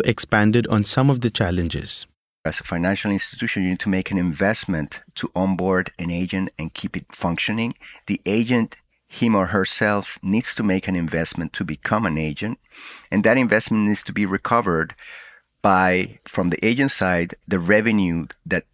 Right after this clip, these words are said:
Speaker 2: the agent gets for facilitating those financial transactions, and the provider from the revenue generated by that financial service that's provided to the customer.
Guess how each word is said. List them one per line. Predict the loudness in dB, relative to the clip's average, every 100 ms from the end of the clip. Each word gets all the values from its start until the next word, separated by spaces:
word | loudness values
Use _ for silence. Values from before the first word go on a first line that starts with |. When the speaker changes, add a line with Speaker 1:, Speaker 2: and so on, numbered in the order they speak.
| -8
Speaker 2:
the | -4 -2
agent | 0 0 0
gets | 0 -2
for | -4 -6
facilitating | -4 -4 -2 -2 -2 -2 -2 -2
those | -2 -4 -6 -10 -14 -8
financial | -4 0 0 -2 -6
transactions, | -6 -6 -2 -2 -2 -6 -10 -14 -18 -18 -18 -14 -4
and | 0 0
the |
provider | 0 0 2 2 2 0
from | -2 -2 -2 0 -2 -6 _ -12 -4
the | 0
revenue | 2 2 2 2 0 -2
generated | 0 2 2 -2 -4 -4
by | -4 -4
that | -6 -4
financial | -4 -2 -2 -4 -6
service | -4 -4 -4 -6
that's | -8 -10
provided | -10 -6 -4 -4 -8
to |
the | -12
customer. | -8 -6 -6 -8 -12